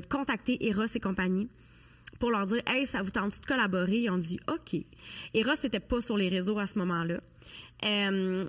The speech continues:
puis là, ben, ils m'ont dit, « OK. » Puis dans mon deal, il fallait que je rencontre Docteur Point G pour,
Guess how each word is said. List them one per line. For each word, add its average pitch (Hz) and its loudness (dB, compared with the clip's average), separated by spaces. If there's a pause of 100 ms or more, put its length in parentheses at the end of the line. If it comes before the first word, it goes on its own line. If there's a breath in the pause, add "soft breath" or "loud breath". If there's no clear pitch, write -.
(160)
puis 233 0
là, 233 4
ben, 214 2
ils 220 2
m'ont 190 2
dit, « 196 0 (100)
OK. » 311 0
Puis 233 0
dans 247 2
mon 247 2
deal, 220 2 (420)
il 220 0
fallait 240 2
que 269 0
je 226 -2
rencontre 233 2
Docteur 233 2
Point 202 2
G 208 0 (720)
pour, 302 4